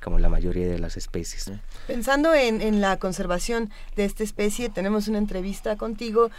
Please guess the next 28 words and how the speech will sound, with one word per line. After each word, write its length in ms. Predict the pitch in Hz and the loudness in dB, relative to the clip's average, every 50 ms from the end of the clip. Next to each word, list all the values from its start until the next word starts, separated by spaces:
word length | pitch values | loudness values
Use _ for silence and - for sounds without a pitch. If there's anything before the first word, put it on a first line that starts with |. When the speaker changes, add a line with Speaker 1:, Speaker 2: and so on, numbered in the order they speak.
| - - - - | -14 -14 -12 -12
Speaker 3:
donde, 600 | - 185 202 226 247 262 269 247 220 202 190 - - | -6 0 2 2 2 4 4 6 6 6 6 2 -2
eh, 140 | - 180 180 | -2 -2 0
hablabas 580 | 156 123 180 196 208 214 214 208 214 214 208 | 0 0 2 2 4 6 6 8 6 6 4
de 100 | 196 190 | 4 2
la 100 | 185 175 | 4 4
evolución, 720 | 180 170 170 180 180 175 170 160 - - 196 180 170 156 143 - - - - - | 4 6 4 4 2 0 -2 -4 -6 -4 -2 0 0 -2 -2 -4 -8 -10 -6 -4
¿no? 120 | 196 214 | -2 0
De 120 | 214 208 | 2 4
la 80 | 196 190 | 4 4
evolución 560 | 185 175 190 196 202 196 190 - 285 285 302 294 | 4 2 2 0 0 0 -2 0 0 0 0 0
que 100 | - 262 | -2 -2
ha 80 | 247 | -2
tenido 440 | - 247 247 254 262 269 277 269 269 - - - - - | 0 0 0 2 4 8 8 6 6 4 -6 -8 -4 -2
el 100 | 202 208 | -2 0
cocodrilo 640 | - 208 208 202 196 208 220 240 240 233 247 - 226 | 0 0 4 4 4 4 4 0 0 2 4 8 8
a 80 | 214 196 | 8 8
lo 120 | 190 190 | 8 6
largo 320 | 208 208 214 214 220 233 | 6 6 4 4 4 2
de 80 | 220 208 | 2 2
muchísimos 640 | 202 196 196 202 - 254 233 214 247 233 196 175 - | 2 0 -2 -4 -6 -6 -6 -4 -2 -2 -2 -2 0
años. 260 | 208 196 185 180 175 | -2 -2 -2 -2 -4
Y 120 | 175 196 240 | -4 -2 -2
me 100 | 240 226 | -2 0
parece 300 | 208 240 254 311 320 349 | 0 2 0 2 0 0
pertinente 420 | 320 285 214 214 214 220 247 254 | 0 0 0 0 -2 -2 0 0
mencionarlo 500 | 233 214 190 147 156 170 180 190 202 214 | -2 -2 -2 -4 -4 -2 -2 0 4 6
ahora 340 | 208 202 196 202 202 208 214 | 6 6 6 6 4 2 2
porque 380 | - - 185 170 160 170 - | 2 -2 -4 -4 -2 -4 -4